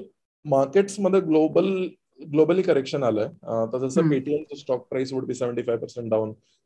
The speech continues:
Speaker 1: Netflix चं स्टॉक price is एटी percent down, अं, आणि वेगवेगळ्या स-, कंपनीज, अं, Facebook ज-, सारख्या मोठ्या प्लॅटफॉर्मचं प्र-, अं, stock price is फिफ्टी percent down.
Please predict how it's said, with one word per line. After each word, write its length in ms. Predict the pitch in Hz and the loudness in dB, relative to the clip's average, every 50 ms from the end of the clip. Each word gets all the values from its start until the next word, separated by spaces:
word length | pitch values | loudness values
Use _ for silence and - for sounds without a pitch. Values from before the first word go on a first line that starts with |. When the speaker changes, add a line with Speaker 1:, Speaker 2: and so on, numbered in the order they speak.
| _ - | _ -2
Speaker 1:
Netflix 400 | 120 131 131 131 131 - 156 156 | 0 0 0 0 0 0 0 0
चं 180 | 151 - - 151 | 2 0 -2 -4
स्टॉक 280 | 147 - 151 135 127 | -2 0 0 -2 0
price 280 | - - 135 131 131 135 | -2 -2 -2 -2 -2 0
is 60 | 127 | -2
एटी 240 | 123 120 110 123 131 | -2 -2 -2 -2 -4
percent 360 | 131 127 117 113 123 120 117 | -4 -4 -6 -6 -8 -6 0
down, 380 | 113 113 113 113 113 113 110 110 | 2 2 2 2 0 -2 -4 -8
अं, 680 | 113 - _ _ 117 113 113 113 110 110 110 113 113 - | -10 -14 _ _ 2 6 6 6 6 6 4 4 2 2
आणि 240 | 147 147 156 170 165 - 147 | 0 0 0 0 -2 2 4
वेगवेगळ्या 460 | 151 170 175 175 180 180 190 190 202 | 6 6 8 6 6 6 6 4 4
स-, 140 | 196 - - - | 2 -4 -8 -8
कंपनीज, 440 | 151 143 156 151 147 160 160 151 151 | -4 -2 -2 -2 -2 -4 -4 -2 -2
अं, 380 | 131 - - _ - 110 135 135 | -6 -8 -8 _ -2 -2 -2 0
Facebook 400 | 135 151 143 135 135 135 175 170 | 0 0 0 0 0 0 0 2
ज-, 220 | 160 147 127 139 | 2 2 2 2
सारख्या 280 | 135 160 147 143 151 143 | 2 0 0 0 0 -2
मोठ्या 240 | 135 131 127 139 | 0 2 2 2
प्लॅटफॉर्मचं 460 | 143 156 135 131 - 143 143 143 143 143 | 4 4 0 0 0 -4 -4 -2 -4 -4
प्र-, 180 | - 127 120 | -4 0 0
अं, 120 | 127 120 113 | 2 0 0
stock 240 | - - 123 120 - | 0 -4 -6 -6 -4
price 220 | - 123 123 123 | -4 -6 -6 -6
is 60 | 123 | -10
फिफ्टी 300 | - - 127 - _ 139 | -14 -16 -16 -10 _ -8
percent 300 | 127 131 123 - 127 120 | -6 -6 -8 -10 -10 -10
down. 160 | 123 120 117 | -8 -8 -8